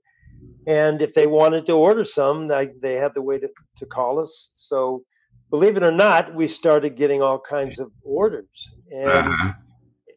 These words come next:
Speaker 1: and then, Rob, then, this is all pre-internet.
Speaker 2: All
Speaker 1: We
Speaker 2: right.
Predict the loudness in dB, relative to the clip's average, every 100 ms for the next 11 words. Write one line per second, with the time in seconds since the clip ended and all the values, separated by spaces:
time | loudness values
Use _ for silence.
0 | -6 -6 -2 2 4 4 2 2 2 2
1 | -2 -12 _ 0 2 2 -2 _ _ _
2 | _ _ _ _ _ -4 -2 -2 2 2
3 | 2 -2 -2 2 2 2 2 2 -2 -6
4 | _ _ _ _ _ _ _ 0 2 4